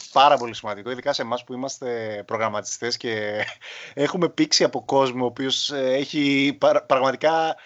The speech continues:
την παραμικρή ιδέα από τα πολύ βασικά skills socializing. Θεωρώ ότι, ε,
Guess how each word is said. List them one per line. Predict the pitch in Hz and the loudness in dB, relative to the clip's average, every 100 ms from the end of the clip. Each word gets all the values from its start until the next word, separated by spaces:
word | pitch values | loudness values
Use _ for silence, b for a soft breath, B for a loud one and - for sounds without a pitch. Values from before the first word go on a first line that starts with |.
| B B B - - - _ | B B B -20 -20 -20 _
την | 151 | 6
παραμικρή | 151 147 143 131 180 196 | 8 8 6 2 2 4
ιδέα | 143 139 135 117 113 | 4 4 6 4 2
από | 113 120 120 | -2 -6 -2
τα | 143 | -2
πολύ | 139 139 151 | -2 -6 -2
βασικά | 135 135 123 127 120 120 | -2 -2 -4 0 2 2
skills | - - 139 120 123 | 0 -2 -8 -10 -8
socializing. | 117 117 117 135 151 | -4 -2 -2 -2 -6
Θεωρώ | - 131 160 | -6 -4 -4
ότι, | - 185 | -4 -2
ε, | 165 | 0